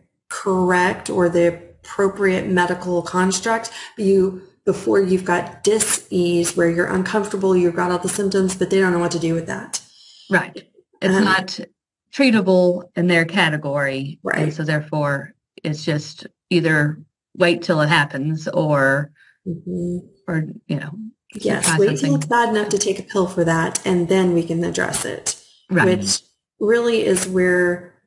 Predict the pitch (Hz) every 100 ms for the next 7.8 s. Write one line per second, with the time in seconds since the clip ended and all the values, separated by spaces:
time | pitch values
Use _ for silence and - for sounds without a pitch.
0 | _ 190 185 208 190 - - 185 185 175
1 | 170 180 196 - 247 233 240 240 254 254
2 | 277 262 269 - 254 277 302 311 320 311
3 | - 190 208 196 190 185 185 - - 196
4 | - 190 180 - - - - 220 - 185
5 | 180 175 175 185 185 185 196 190 185 185
6 | 202 190 180 170 175 170 240 220 190 190
7 | 196 190 202 175 165 185 196